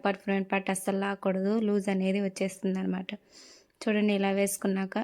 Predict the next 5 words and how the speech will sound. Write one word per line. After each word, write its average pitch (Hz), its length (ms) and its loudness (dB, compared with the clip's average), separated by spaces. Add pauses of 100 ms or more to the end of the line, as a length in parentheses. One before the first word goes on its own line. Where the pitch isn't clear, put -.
(600)
ఇంతేనండి. 208 500 2
ఖర్చు 214 180 4 (120)
చూడండి 208 280 4 (100)
ఎలా 196 200 4
వేసానో. 196 380 2